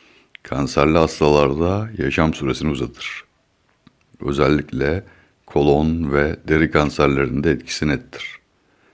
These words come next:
Ciltteki yara iyileşmesini hızlandırır. Sivilce ve yara izleri için muhteşemdir.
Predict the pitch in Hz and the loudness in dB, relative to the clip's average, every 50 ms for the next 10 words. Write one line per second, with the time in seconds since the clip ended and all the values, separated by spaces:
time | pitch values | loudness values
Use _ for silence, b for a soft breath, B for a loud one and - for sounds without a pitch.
0 | b b b b b b b b b b b b _ - 82 82 - - - 90 | b b b b b b b b b b b b _ -4 -4 -4 -2 -2 0 -2
1 | 82 - - 98 110 117 120 117 - 80 80 82 85 85 82 76 73 71 - - | 0 0 0 -2 -2 -2 -4 -6 -2 2 4 6 6 6 6 6 4 2 0 -2
2 | 76 73 - - 82 80 76 69 67 64 64 64 62 - 60 60 - - - - | -4 -4 -4 -2 -2 -2 -2 -2 -2 -2 -2 -2 -2 -4 -6 -8 -8 -10 -12 -14
3 | - _ _ b b b b b b b b b b b b _ - - - - | -16 _ _ b b b b b b b b b b b b _ -20 -16 -6 -4
4 | 78 69 69 67 67 64 82 76 71 73 73 76 80 80 85 - - - 73 73 | -2 0 0 0 0 2 2 4 4 6 4 4 4 2 0 -4 -4 -2 2 2
5 | 71 73 73 71 71 69 67 69 64 60 65 - 90 90 95 95 92 - _ - | 4 2 2 0 0 0 0 0 0 -2 -2 -2 -2 -2 -2 -2 -6 -10 _ -8
6 | 67 69 67 - - - - - 62 64 - - - - | -6 -6 -6 -8 -8 -8 -6 -6 -6 -6 -8 -8 -10 -10